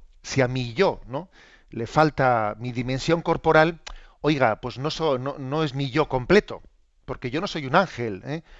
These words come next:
Soy un ser humano y un ser humano es cuerpo y alma, y por lo tanto la dimensión corporal es importante. Es que no somos ángeles, ¿eh? Ahora bien, tampoco imaginemos la resurrección,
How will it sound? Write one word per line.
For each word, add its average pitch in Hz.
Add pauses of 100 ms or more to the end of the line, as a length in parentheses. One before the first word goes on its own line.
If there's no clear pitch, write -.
(200)
Soy 143
un 147
ser 147
humano 147
y 139
un 143
ser 143
humano 147
es 165
cuerpo 135
y 123
alma, 127 (420)
y 139
por 131
lo 131
tanto 156
la 156
dimensión 143
corporal 175
es 196
importante. 151 (1000)
Es -
que 139
no 135
somos 160
ángeles, 113
¿eh? 165 (760)
Ahora 131
bien, 135
tampoco 131
imaginemos 143
la 151
resurrección, 147